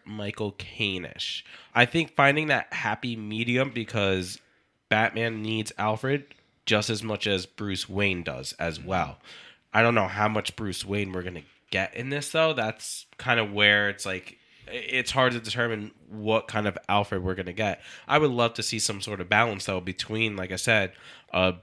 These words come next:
Speaker 1: Bruce Wayne Alfred and a Batman Alfred, where he does still is that moral compass, but will still help Batman do whatever Batman needs to do to succeed.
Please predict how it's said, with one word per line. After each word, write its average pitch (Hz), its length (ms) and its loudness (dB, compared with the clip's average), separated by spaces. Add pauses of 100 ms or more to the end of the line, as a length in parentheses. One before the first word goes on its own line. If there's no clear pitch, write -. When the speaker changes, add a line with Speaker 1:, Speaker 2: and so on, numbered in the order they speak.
Speaker 1:
Bruce 120 280 2
Wayne 113 240 0
Alfred 98 480 -2 (100)
and 90 380 -2
a 85 300 -2 (120)
Batman 95 520 -2
Alfred, 85 320 -4
where 90 160 -2
he 90 160 -8
does 101 460 0 (400)
still 127 500 2 (540)
is 143 200 0
that 117 240 2
moral 113 220 2
compass, 131 400 0
but - 180 -6
will 101 140 -4
still 113 440 0
help 113 720 2 (320)
Batman 101 840 2
do 113 140 0
whatever 101 500 0
Batman 95 420 -2
needs 92 200 -8
to 92 100 -8
do 92 280 -2
to 85 200 -8
succeed. - 640 -4